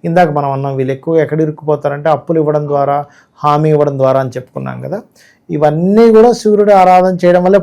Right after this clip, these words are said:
పోతాయండి. మళ్ళీ సూర్య ఆరాధన. అయితే వీళ్ళకి పంచమాధిపతి రవి ఈ నెల ఎక్కడున్నాడో చూసి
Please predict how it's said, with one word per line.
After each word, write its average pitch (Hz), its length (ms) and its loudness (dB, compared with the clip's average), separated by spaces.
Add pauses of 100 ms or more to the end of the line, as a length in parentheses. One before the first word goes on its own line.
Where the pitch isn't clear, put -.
పోతాయండి. 139 440 -2
మళ్ళీ 131 160 -14 (1120)
సూర్య 175 280 4 (120)
ఆరాధన. 143 340 2 (500)
అయితే 208 220 -2
వీళ్ళకి 226 280 0
పంచమాధిపతి 185 640 -2
రవి 143 260 -2 (240)
ఈ - 20 -4 (120)
నెల 214 260 2
ఎక్కడున్నాడో 196 460 0 (120)
చూసి 147 320 -4